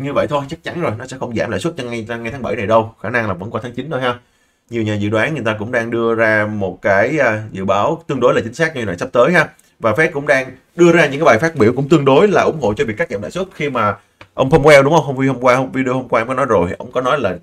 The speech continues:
giữ cái lãi suất cao quá nó sẽ gây áp lực tới tình, tình hình kinh tế và nó có thể gây tác động xấu tới cái việc phát triển chu kỳ kinh tế sau này. Ha, có thể gây, ờ, ờ, trì trệ cái việc phát triển và thúc đẩy cái mô hình kinh doanh của một số những cái doanh nghiệp mà khó khả năng nó đang gặp áp lực về nợ.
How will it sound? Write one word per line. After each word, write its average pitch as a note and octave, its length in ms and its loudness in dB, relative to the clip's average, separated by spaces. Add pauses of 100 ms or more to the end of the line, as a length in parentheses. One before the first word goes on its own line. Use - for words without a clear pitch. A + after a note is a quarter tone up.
(140)
giữ G#2+ 200 -4
cái D3 60 -2
lãi A#2 100 -2
suất - 180 -10
cao G#2+ 240 0
quá A2+ 160 0
nó E3 80 -6
sẽ A#2+ 120 -6
gây A2+ 120 -4
áp - 160 -4
lực A2 180 -6
tới B2 140 -4
tình, A2 160 -6
tình F#2+ 140 -6
hình E2+ 100 -10
kinh G2+ 160 -12
tế G#2+ 220 0 (240)
và F#2+ 120 -2
nó G2+ 140 -2
có E3 140 2
thể G2+ 160 -2
gây A#2 140 0
tác F3 200 -4
động F#2 140 -8
xấu F4 320 2 (420)
tới D#3+ 140 -6
cái F3 100 -2
việc A2+ 220 -4
phát D#3+ 160 -6
triển A2 180 -6
chu A#2+ 100 -8
kỳ G#2 80 -8
kinh G#2 140 -8
tế A#2+ 120 -4
sau G#2+ 200 -10
này. - 100 -20 (520)
Ha, A#2+ 220 -4
có C3+ 80 -18
thể A2 180 -8
gây, A2+ 280 -2 (180)
ờ, G2 200 -4 (420)
ờ, F#2 180 -6
trì C3+ 200 2
trệ F#2+ 300 2 (580)
cái D3+ 100 -10
việc G#2+ 180 -6
phát F#3 180 -4
triển C#3+ 280 -4
và G2 120 -2
thúc F#3 160 -8
đẩy F#2+ 300 -4
cái C3 240 -2
mô C#3+ 140 -4
hình G2 160 -6
kinh A2 140 -8
doanh A2 200 -2
của A#2+ 80 -10
một G2 160 -8
số B2+ 100 -8
những B2 140 -10
cái C3 80 -8
doanh A2+ 160 -6
nghiệp F#2+ 180 -4 (100)
mà F2+ 300 -4
khó C3 140 0
khả A2+ 180 -6
năng G#2+ 280 -4
nó A#2 100 -4
đang A2 200 -4
gặp F2 180 -4
áp - 160 -6
lực A2 140 -6
về F2 80 -8
nợ. D2 160 -12